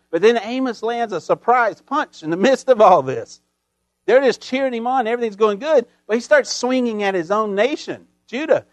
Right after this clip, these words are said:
He starts, starts knocking them senseless with these stinging accusations.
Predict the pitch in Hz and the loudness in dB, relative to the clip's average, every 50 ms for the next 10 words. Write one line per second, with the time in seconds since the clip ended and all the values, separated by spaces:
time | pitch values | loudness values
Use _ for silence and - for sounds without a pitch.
0 | _ _ - 214 233 - - 269 254 208 - - - 202 190 190 180 - 170 170 | _ _ -6 -6 -4 0 2 2 2 2 0 -2 0 2 2 2 0 -2 0 0
1 | 208 247 240 - 220 208 196 170 160 - - 262 294 294 - - 185 165 - 175 | 0 0 0 -4 -10 -6 -6 -6 -6 -6 -4 -4 -4 -4 -4 -8 -8 -8 -8 -8
2 | 160 175 170 151 - - - 233 247 254 233 220 208 208 208 202 - - 170 156 | -6 -6 -6 -6 -8 -12 -12 -10 -8 -8 -8 -8 -8 -8 -10 -10 -10 -12 -4 0
3 | 214 269 294 - - 160 139 | 0 0 0 -2 -8 -8 -10